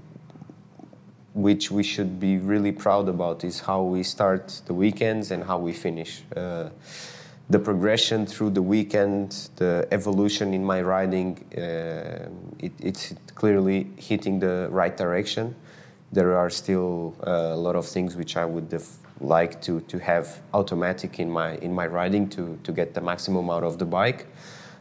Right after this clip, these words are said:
But I'm, I, I have, uh,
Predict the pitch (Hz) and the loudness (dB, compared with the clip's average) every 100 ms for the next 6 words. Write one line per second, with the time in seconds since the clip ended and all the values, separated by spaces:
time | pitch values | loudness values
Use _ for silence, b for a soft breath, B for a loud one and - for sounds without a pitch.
0 | - 104 120 - - - 117 120 117 117 | 2 4 4 2 -8 0 2 4 4 4
1 | 113 113 110 104 - - - - - - | 2 2 0 0 -4 -8 -20 -20 -20 -20
2 | - - 69 82 - 113 110 113 123 113 | -16 -6 0 0 2 2 4 4 2 2
3 | 104 113 110 107 107 107 104 101 | 0 2 2 2 2 2 2 0